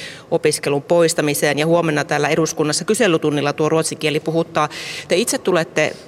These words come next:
Porvoon vaalipiiristä Porvoosta, ja Peter Östman, te tulette Vaasan vaalipiiristä tuolta Luodon kunnasta, molemmat siis kaksikielisiä alueita. Mikä on teidän tulkintanne tästä julkisesta keskustelusta ruotsin kielen asemasta? Onko tämä kansalaisaloite edesauttanut vai,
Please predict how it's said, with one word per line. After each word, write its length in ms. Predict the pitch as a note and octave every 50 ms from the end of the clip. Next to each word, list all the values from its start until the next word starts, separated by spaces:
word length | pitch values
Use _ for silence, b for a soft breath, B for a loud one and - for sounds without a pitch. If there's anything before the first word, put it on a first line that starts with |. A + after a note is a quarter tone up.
| -
Porvoon 600 | - G3+ A3+ B3 A3+ F3+ F3+ F3+ E3 D#3+ D3+ D#3
vaalipiiristä 580 | D#3 E3+ D#3+ D#3 D#3 - E3 D#3 D3+ D3+ - E3
Porvoosta, 580 | - - G3+ G#3 G#3 F#3 D3+ D#3 D#3+ - -
ja 80 | D#3 D3+
Peter 320 | - E3+ E3 D#3+ - -
Östman, 340 | - D#3 E3+ - - - C#3+
te 140 | - F3 F3
tulette 440 | - E3 D#3+ D3+ D3+ - - F3 D3+
Vaasan 320 | F3 F3+ E3+ E3 F3 C3+
vaalipiiristä 680 | C#3+ C#3+ C#3+ C#3 D#3 D3+ - D#3+ C#3+ C#3 D#3 - - D#3
tuolta 260 | - D#3 D3+ D3 D#3
Luodon 300 | E3+ F3+ F3+ F3 D#3 C#3+
kunnasta, 360 | - D#3 D3+ D3+ D3+ - -
molemmat 320 | D#3 D#3+ E3 E3 D#3 D#3+ -
siis 180 | - D3+ -
kaksikielisiä 840 | - - E3+ F3+ - - E3+ - D#3 D3+ C#3+ C#3+ D3 - D3 C#3 C#3+ B B B B B B -
alueita. 640 | - F3+ F3 D#3+ D#3+ D3+ D3+ D3 D3+ D3 - - -
Mikä 280 | B3+ D4 - G#3+ -
on 100 | G3 G#3
teidän 240 | G#3+ G3+ F#3+ E3 E3
tulkintanne 580 | - F#3+ F3+ E3+ - D#3+ A#2+ - C#3+ D3 D3 C#3+
tästä 220 | D3+ D#3 - F3+
julkisesta 300 | E3+ F#3+ G3+ F#3 F#3+ D#3+ - C#3+ - - D3+ - - -
keskustelusta 680 | F#3 F3 F3+ - - E3 - - C#3 C#3 C#3+ - E3
ruotsin 320 | D#3 E3 E3+ D#3+ - C#3+ -
kielen 320 | - D#3 D3 C#3 - -
asemasta? 540 | D#3+ D#3+ - C#3+ - - - F3+ - - -
Onko 220 | - D#3+ E3+ E3+ D#3+
tämä 200 | D#3+ D#3 D#3 D#3+
kansalaisaloite 960 | - F3+ F#3 F3 - D3+ C#3 C#3 C#3+ - - - D3+ D3+ D3+ C#3 - C#3+ D3 B B B B B B B B B B B
edesauttanut 840 | - F3+ F3 E3+ E3 - - D#3 D3+ - - D#3 D3+ C#3 - - D3+
vai, 400 | D#3 D3 D3 C#3+ C#3+ C#3+ C#3